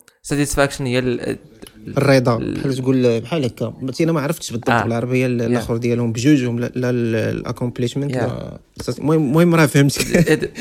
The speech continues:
Speaker 1: في كاع الاحوال تت-، آه، تتيق في ديك البطونه، تتيق
Speaker 2: صح.
Speaker 1: في ديك الموف ليدر، تي-، كتر-، كتقول انه هذه اللي كاينه مزيان من اللي عطاتني هذا. ونيت راه بصح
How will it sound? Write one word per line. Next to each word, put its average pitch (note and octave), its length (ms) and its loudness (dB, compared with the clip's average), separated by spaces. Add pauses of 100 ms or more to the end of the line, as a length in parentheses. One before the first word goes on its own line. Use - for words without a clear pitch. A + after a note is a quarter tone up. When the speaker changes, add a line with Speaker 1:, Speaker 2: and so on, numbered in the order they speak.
(260)
Speaker 1:
في - 200 -10
كاع E3 100 6
الاحوال E3+ 600 2
تت-، - 340 -2
آه، C#3+ 180 2
تتيق E3+ 420 0
في - 100 -8
ديك D3+ 160 2
البطونه، C#3 420 0
تتيق B2+ 340 0
Speaker 2:
صح. A#2+ 60 -6
Speaker 1:
في C3 60 -10
ديك C#3 140 2
الموف D#3 300 2
ليدر، B2+ 240 2
تي-، B2+ 140 -4
كتر-، - 460 -6
كتقول C3 440 -2
انه C#3+ 260 2
هذه C3+ 240 2
اللي C3+ 160 0
كاينه A#2 320 -4 (160)
مزيان B2+ 280 0
من B2 100 -4
اللي A#2+ 120 0
عطاتني A#2+ 340 -2
هذا. A2+ 140 -2 (280)
ونيت B3+ 300 0
راه E3+ 380 -2
بصح - 480 -6